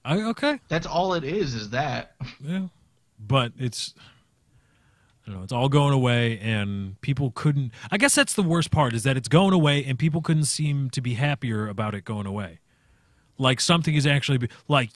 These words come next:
Speaker 1: "Yeah! D-, d-, we're safe now." Like, d-, but the liberties are more important than your safety,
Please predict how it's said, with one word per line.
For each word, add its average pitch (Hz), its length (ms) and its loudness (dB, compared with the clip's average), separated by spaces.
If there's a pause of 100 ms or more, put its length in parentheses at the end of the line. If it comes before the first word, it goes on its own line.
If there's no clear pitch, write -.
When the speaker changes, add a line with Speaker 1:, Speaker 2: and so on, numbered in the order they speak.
Speaker 1:
"Yeah! 165 640 6 (640)
D-, 165 80 2
d-, 131 180 -4
we're 160 320 4
safe 220 580 4
now." 110 400 0 (1200)
Like, 156 300 -4
d-, - 140 -16 (320)
but 180 200 -2 (580)
the 165 280 -2
liberties 160 640 2
are 135 100 0
more 147 240 2
important 135 580 -4
than 117 160 -4
your 107 140 -4
safety, 113 520 -10